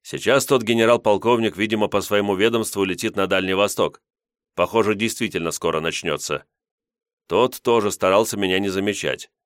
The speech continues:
Не общались. Делали вид, что не знаем друг друга. Также ещё пара полковников знакомы, так, перекидывались парой слов. Но и только. Остальных не знаю. Когда добрались до Хабаровска, я, по сути, закончил.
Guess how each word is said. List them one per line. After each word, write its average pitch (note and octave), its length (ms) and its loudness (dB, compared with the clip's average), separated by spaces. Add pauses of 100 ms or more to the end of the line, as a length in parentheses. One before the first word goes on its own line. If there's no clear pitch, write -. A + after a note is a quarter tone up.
(220)
Не - 140 0
общались. D2+ 600 -2 (380)
Делали A#2+ 400 4
вид, B2+ 160 2
что - 180 -2
не A#2 120 0
знаем F2+ 360 -2
друг D#2 200 -6
друга. D2+ 380 -4 (880)
Также G#2+ 340 0
ещё A2+ 260 2
пара G2+ 280 4
полковников G2+ 680 2
знакомы, F#2 640 -2 (240)
так, G2 240 0
перекидывались G#2 680 0
парой E2+ 280 2
слов. D2+ 360 -4 (380)
Но C#3+ 240 2
и C#3 40 2
только. D2+ 480 -2 (640)
Остальных A2+ 600 0
не D3 100 0
знаю. D2+ 480 -2 (880)
Когда F#2 320 2
добрались B2 460 2
до A2 80 0
Хабаровска, A2+ 760 2
я, F2+ 200 0
по G#2 140 0
сути, F#2+ 260 -6
закончил. D#2 680 -4